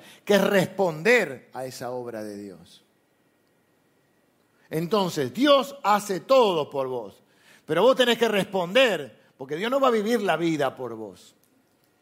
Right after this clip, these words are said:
Entonces, esa es tu parte, tu responsabilidad.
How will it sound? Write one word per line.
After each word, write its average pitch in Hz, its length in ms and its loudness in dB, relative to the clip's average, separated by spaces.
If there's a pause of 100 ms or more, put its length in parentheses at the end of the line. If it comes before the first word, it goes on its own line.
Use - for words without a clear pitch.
(800)
Entonces, 175 680 -2 (480)
esa 254 280 2
es 196 140 -6
tu 202 160 -8
parte, 185 540 0 (160)
tu 254 160 -4
responsabilidad. 185 1040 0